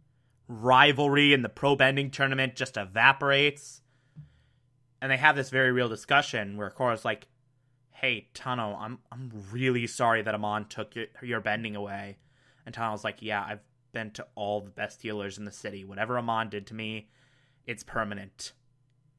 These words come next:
You gotta get him for me." And then Korra just silently agrees. I-, it's a really, really nice closing out of the whole Tano v Korra arc. Of just like,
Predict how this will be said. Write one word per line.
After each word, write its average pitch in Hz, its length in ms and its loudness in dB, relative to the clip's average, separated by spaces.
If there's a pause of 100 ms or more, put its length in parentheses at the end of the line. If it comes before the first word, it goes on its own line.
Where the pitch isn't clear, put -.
(640)
You 123 220 -2
gotta 120 340 6
get 104 220 0
him 101 160 -12
for 98 200 -10
me." 98 260 -14 (2000)
And 131 100 -4
then 123 140 0
Korra 131 320 2
just 127 220 -4
silently 113 440 0
agrees. 117 920 -4 (1400)
I-, 139 40 -10
it's 139 260 -4
a 147 60 0
really, 151 340 4
really 147 180 8
nice 131 300 4
closing 123 420 -2
out 117 280 4
of 107 160 -6
the 110 80 -6
whole 113 440 -4
Tano 113 500 -2
v 110 220 -12
Korra 110 400 -2
arc. 143 460 2 (880)
Of 113 100 -10
just 123 220 -6
like, 127 260 0